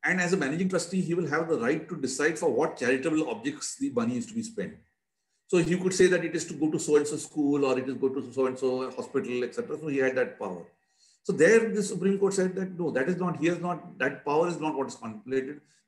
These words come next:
Reassume power means he has the power to take it back for himself. That is what. So whatever the power he had prior to the execution of the trust deed, uh,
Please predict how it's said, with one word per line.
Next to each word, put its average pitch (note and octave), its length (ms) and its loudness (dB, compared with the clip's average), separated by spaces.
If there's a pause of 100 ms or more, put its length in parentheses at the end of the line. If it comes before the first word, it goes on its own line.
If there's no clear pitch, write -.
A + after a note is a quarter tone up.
Reassume E3 400 2
power D#3+ 340 4
means E3 280 -4
he C3 100 -2
has D#3+ 160 2
the F3 60 -2
power D#3 420 0
to E3 220 -4 (180)
take C#3+ 140 -2
it D3+ 100 -4
back C#3 220 2
for D3 140 0
himself. C3 520 0 (400)
That C#3 140 2
is D3 160 2
what. A#2+ 200 -2 (440)
So E3+ 100 0
whatever F3+ 300 6
the G3+ 80 6
power E3 320 6
he E3+ 120 4
had D#3 300 2
prior D#3 320 4
to F3+ 80 0
the E3+ 140 0
execution C#3 360 -6
of D3 80 -2
the C3 60 0
trust G#2+ 300 -4
deed, C#3 320 -4 (400)
uh, B2 320 -4